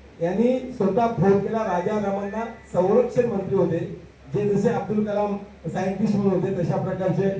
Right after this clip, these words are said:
राजा रामांना यांना आपण त्याच्यामध्ये काँग्रेस सरकारनं मंत्री बनवले होते. आणि त्याने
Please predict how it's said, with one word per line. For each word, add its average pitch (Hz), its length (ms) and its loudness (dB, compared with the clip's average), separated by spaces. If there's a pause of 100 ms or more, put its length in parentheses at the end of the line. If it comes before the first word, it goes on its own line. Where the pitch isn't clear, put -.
(280)
राजा 165 300 -2
रामांना 180 300 -4
यांना 175 160 -2
आपण 170 220 -2
त्याच्यामध्ये 175 580 2 (840)
काँग्रेस 180 340 0
सरकारनं 175 380 -2
मंत्री 175 280 0
बनवले 151 320 2
होते. 131 500 -2 (240)
आणि 165 120 -4
त्याने 185 600 -2